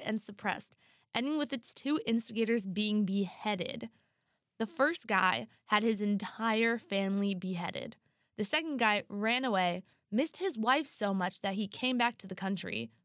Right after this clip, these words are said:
which, I mean, I guess brownie points for that one. Um, but he, like, dis-, traded his clothes with some random woodmaker, so it was like,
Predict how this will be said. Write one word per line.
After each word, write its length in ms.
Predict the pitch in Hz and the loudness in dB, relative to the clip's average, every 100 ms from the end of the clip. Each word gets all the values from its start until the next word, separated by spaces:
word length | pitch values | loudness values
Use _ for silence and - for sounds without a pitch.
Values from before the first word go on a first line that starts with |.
| - | -4
which, 260 | 208 - - | -4 -4 -4
I 60 | 220 | 0
mean, 240 | 226 214 - | 0 0 -4
I 40 | |
guess 220 | 208 226 | -2 -2
brownie 320 | - 170 175 | -2 -4 -2
points 240 | 180 196 190 | -2 -4 -4
for 120 | 214 | -4
that 140 | 208 | -4
one. 240 | 214 220 226 _ _ _ _ - | -2 -2 -4 _ _ _ _ -6
Um, 480 | 202 196 175 180 214 - | 0 2 0 -2 -8 -2
but 240 | 208 196 - _ | 0 0 -4 _
he, 160 | - | -6
like, 220 | 233 277 196 | 0 0 0
dis-, 300 | 226 - - - | -2 -2 -6 -12
traded 560 | - 233 240 254 247 254 _ _ _ _ | -4 0 4 4 2 -4 _ _ _ _
his 160 | - 226 | -4 -4
clothes 340 | - 208 226 | -2 0 0
with 100 | 220 | -2
some 260 | 208 214 208 | -2 -2 -2
random 360 | 185 208 196 180 | -2 0 0 0
woodmaker, 640 | 180 214 226 247 254 262 | 0 0 -2 0 -2 -2
so 120 | - | -6
it 40 | |
was 80 | 190 | -6
like, 100 | 180 | -8